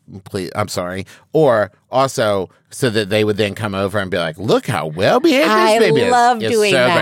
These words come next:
Speaker 1: great. So
Speaker 2: It's
Speaker 1: wonderful.
Speaker 2: really great.
Speaker 1: So now I still do it 'cause it makes people happy, and flight attendants, God knows if you, mm, keep, pay attention, are having it rough out there.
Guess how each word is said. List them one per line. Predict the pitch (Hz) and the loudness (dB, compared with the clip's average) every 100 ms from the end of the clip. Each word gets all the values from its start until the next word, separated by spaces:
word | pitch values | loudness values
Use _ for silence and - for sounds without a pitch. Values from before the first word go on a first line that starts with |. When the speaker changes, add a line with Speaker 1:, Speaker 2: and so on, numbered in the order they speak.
| 85 | -2
Speaker 1:
great. | - | -4
So | - 147 | 0 2
Speaker 2:
It's | |
Speaker 1:
wonderful. | 123 - | 2 0
Speaker 2:
really | 170 165 | -2 0
great. | 156 156 | 0 0
Speaker 1:
So | 165 | 0
now | 202 | 0
I | 247 | 0
still | 160 160 | 0 -2
do | 110 131 | 0 0
it | 90 80 | 0 -2
'cause | 113 | -6
it | 117 | -4
makes | 120 - | -4 -4
people | 131 | -2
happy, | 107 101 92 95 | 0 -2 -2 -4
and | 92 | -2
flight | 117 98 | 0 0
attendants, | 92 92 87 | -2 -8 -10
God | 78 104 90 | -4 -4 -2
knows | 95 95 90 | -2 -4 -4
if | 95 | -10
you, | 92 90 85 - | -8 -8 -10 -16
mm, | 85 78 - | -18 -16 -16
keep, | 104 110 82 - 117 | -8 -8 -8 -14 -6
pay | 117 | -4
attention, | 87 113 104 92 82 - - | -4 -6 -6 -8 -10 -16 -4
are | 104 | 0
having | 113 107 | 0 0
it | 87 | -2
rough | 92 117 | -2 -2
out | 95 78 | -2 -6
there. | 82 78 | -6 -8